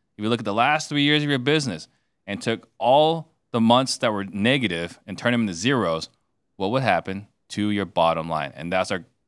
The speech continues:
good friend, business partner, Dan Nicholson, author of Rigging the Game. And, uh, we are here to help you achieve financial certainty through real estate by rigging the game in your favor. Now, I'm also on a mission to create a hundred millionaires.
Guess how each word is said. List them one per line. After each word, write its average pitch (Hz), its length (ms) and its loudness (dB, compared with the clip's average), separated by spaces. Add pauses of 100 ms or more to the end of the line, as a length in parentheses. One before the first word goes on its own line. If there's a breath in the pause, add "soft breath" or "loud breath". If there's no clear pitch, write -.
good 135 180 2
friend, 127 300 0
business 117 260 -2
partner, 117 320 0
Dan 104 300 0
Nicholson, 113 360 -4
author 104 480 0
of 95 260 -6
Rigging 104 340 -4
the 82 80 -8
Game. 135 380 0 (720 soft breath)
And, 120 260 4
uh, 120 180 4
we 139 120 0
are 208 80 0
here 196 120 0
to 175 60 0
help 175 160 2
you - 60 0
achieve 160 260 0
financial 143 400 0
certainty 135 480 -2
through 127 240 0
real 160 200 2
estate 104 340 -2 (420 soft breath)
by - 100 -2
rigging 185 340 2
the 208 80 0
game 156 400 0
in 131 260 2
your 117 180 2
favor. 104 440 0
Now, 104 160 2
I'm 117 100 2
also 165 340 2
on 131 220 0
a - 20 0
mission 143 260 -2
to 113 40 -8
create 117 140 0
a 107 40 0
hundred 110 200 -2
millionaires. 143 420 0